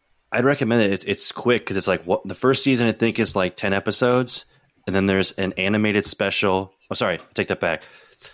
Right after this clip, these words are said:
There's a first season of, like, ten or twelve episodes, and then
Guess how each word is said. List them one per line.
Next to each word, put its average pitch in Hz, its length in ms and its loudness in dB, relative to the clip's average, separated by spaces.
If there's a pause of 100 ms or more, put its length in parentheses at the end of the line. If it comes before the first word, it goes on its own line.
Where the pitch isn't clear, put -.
(260)
There's 101 480 2 (880)
a - 40 -6
first 131 260 2
season 110 240 4
of, 90 80 0
like, 90 180 -2
ten 98 160 -2
or 98 60 0
twelve 90 240 0
episodes, 82 680 0
and 92 220 -2
then 90 400 0